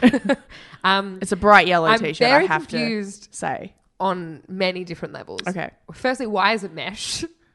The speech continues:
Speaker 2: I, I
Speaker 1: That's
Speaker 2: guess so,
Speaker 1: weird.
Speaker 2: so you can see
Speaker 1: <laughs>
Speaker 2: it saying, "It's lit,"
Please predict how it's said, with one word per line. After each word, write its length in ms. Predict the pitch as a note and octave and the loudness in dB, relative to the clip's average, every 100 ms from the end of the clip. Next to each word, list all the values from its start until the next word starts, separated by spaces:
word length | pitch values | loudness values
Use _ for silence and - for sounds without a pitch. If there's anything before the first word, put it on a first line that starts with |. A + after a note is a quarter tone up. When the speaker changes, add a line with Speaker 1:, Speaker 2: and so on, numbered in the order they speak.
| _ _ _ | _ _ _
Speaker 2:
I, 80 | G#3 | -4
I 180 | G#3 G3+ | -2 2
Speaker 1:
That's 20 | |
Speaker 2:
guess 160 | G#3 A3+ | 4 4
so, 100 | A3 | 4
Speaker 1:
weird. 200 | G3+ E3 | 2 2
Speaker 2:
so 80 | A3+ | 2
you 140 | G#3 G#3 | 2 2
can 160 | G3+ | -2
see 180 | A3 F#3+ | -2 -2
Speaker 1:
<laughs> 40 | E3+ | -2
Speaker 2:
it 80 | |
saying, 300 | E3 E3 D#3+ A2 | -2 -4 -4 -8
"It's 240 | D#3 - | -12 -10
lit," 240 | D3+ G#2 | -10 -10